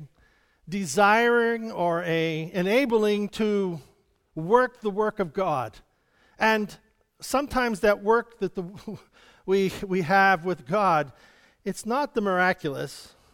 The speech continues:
It's just the everyday things that we do. Uh, this week, uh, we had a, a funeral. I had a funeral, and, uh, a-, another individual was there that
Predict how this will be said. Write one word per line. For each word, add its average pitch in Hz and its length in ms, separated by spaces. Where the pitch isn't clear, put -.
It's 180 200
just 196 260
the 185 160
everyday 165 640
things 180 280
that 160 100
we 147 120
do. 135 300
Uh, 160 60
this - 180
week, 185 280
uh, 151 180
we 151 180
had 143 180
a, 131 220
a 143 100
funeral. 214 340
I 165 80
had 165 100
a 160 60
funeral, 202 400
and, 156 360
uh, 147 280
a-, 160 260
another 208 380
individual 170 480
was 143 160
there 160 320
that 151 400